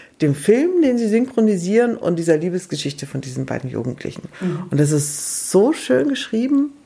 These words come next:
Speaker 1: ähm, also ganz, ganz,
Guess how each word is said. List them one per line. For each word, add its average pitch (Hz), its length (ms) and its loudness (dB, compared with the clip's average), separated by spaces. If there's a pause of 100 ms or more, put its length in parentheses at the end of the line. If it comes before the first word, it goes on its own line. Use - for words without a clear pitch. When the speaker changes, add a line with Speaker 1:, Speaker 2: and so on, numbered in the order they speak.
(680)
Speaker 1:
ähm, 175 540 2 (960)
also 160 200 2
ganz, 165 300 0
ganz, - 460 -4